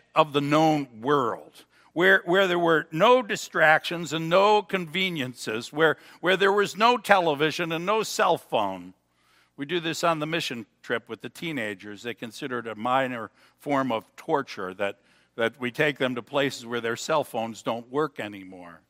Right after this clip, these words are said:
That's a great distraction. But what distractions we have in life. That's why we go away on retreats. That's why we do this with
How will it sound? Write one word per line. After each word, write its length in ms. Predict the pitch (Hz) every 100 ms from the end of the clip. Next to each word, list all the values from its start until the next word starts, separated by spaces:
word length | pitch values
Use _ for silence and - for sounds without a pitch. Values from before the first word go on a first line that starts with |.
| _ _ _ _ _ _ _ _ _ _
That's 220 | 143 -
a 20 |
great 340 | 123 143 175 -
distraction. 800 | 120 - 107 95 90 - 85 - _ _ _ _ _ _ _ _ _ _ -
But 120 | 175
what 200 | 262 285
distractions 760 | 226 - 285 240 233 214 170
we 260 | 147 233 262
have 300 | 220 208 180
in 160 | 156 147
life. 520 | 147 120 95 - - - _ _ _ _ _ _ _
That's 240 | 202 214 254
why 140 | 247
we 100 | 220
go 240 | 208 226
away 320 | 202 208 247 226
on 220 | 190 170
retreats. 640 | 160 131 - 151 101 -
That's 260 | 151 165 -
why 180 | 202 196
we 140 | 196
do 240 | 170 226
this 240 | 233 180 -
with 160 | 151